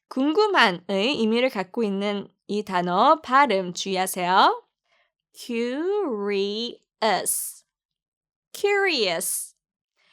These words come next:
Q에 강세를 넣어 Q를 좀 강하게 발음하세요. Curious. Curious.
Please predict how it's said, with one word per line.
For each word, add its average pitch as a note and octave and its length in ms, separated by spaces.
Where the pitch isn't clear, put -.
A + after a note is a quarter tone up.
Q에 A4 280
강세를 C#4 580
넣어 G#3+ 380
Q를 F#4+ 340
좀 B3+ 180
강하게 G#3 580
발음하세요. G3 800
Curious. G4 920
Curious. F4 840